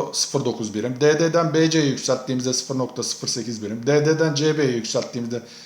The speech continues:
sıfır nokta sıfır altı. Y-, yine D D'den C C'ye olursa sıfır nokta sıfır altı. D D'den C D'ye yükseltirseniz sıfır nokta sıfır beş. D D'den D C'ye yükseltirseniz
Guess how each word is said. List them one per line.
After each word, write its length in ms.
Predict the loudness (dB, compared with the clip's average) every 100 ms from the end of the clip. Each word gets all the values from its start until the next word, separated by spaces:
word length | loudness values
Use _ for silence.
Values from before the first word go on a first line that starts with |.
| -10
sıfır 280 | -8 -4 -2
nokta 260 | -2 -2
sıfır 240 | -6 -2 0
altı. 260 | 0 -2
Y-, 60 | -4 -6 -6
yine 320 | -2 0 2
D 180 | 2 4
D'den 280 | 4 2 0
C 200 | 0 0
C'ye 220 | -2 -2
olursa 460 | -2 -4 0 -2 -2 -14 -12
sıfır 340 | -8 -4 -2
nokta 220 | -2 -2 -6
sıfır 240 | -6 -4
altı. 380 | -4 -2 -4 -4 -12 -20 -14 -2
D 180 | 2 4
D'den 300 | 4 4 4
C 240 | 4 4
D'ye 180 | 4 2
yükseltirseniz 720 | 0 0 0 0 -4 -2 -2
sıfır 280 | -4 -2 -2
nokta 240 | -2 -2
sıfır 320 | -6 -4 -2 0
beş. 260 | 0 2
D 180 | 2 4
D'den 360 | 2 2 0 2
D 160 | 2
C'ye 160 | 2 0
yükseltirseniz 880 | -2 -4 -4 -4 -4 -2 0 -2